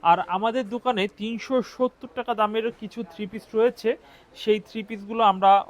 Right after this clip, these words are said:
অবশ্যই আপনাদের দেখাবো। একটু সময় দিয়ে দেখ-, দেখে, আহ, অনুরোধ থাকবে, দেখার অনুরোধ থাকবে, একটু সময় দিয়েন। এই হচ্ছে এই ডিজাইনটা, এই ডিজাইনটাও কিন্তু অনেক সুন্দর, ইয়েলো কালারের মধ্যে, আহ, খুবই সুন্দর এই গ্রেড থ্রি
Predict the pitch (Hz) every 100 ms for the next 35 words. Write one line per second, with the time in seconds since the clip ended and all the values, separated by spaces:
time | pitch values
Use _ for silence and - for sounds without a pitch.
0 | 170 185 233 - - 247 220 190 185 180
1 | 156 165 - 185 220 262 - - - 180
2 | - - 233 - 220 233 214 233 277 -
3 | _ _ 143 180 185 - - 165 196 196
4 | 233 240 _ _ _ _ 156 156 175 208
5 | 226 196 175 151 180 202 208 220 226 196
6 | - 131 120 113 _ - 165 165 - 196
7 | 190 160 127 113 107 - _ _ _ 175
8 | 190 208 - 233 202 202 196 190 175 214
9 | - - - _ _ _ 196 208 240 254
10 | 254 233 240 214 240 220 - 233 220 214
11 | 202 - 196 220 208 214 202 208 202 202
12 | 180 240 - - - _ - 185 185 175
13 | - 233 240 240 226 226 202 180 214 214
14 | - 208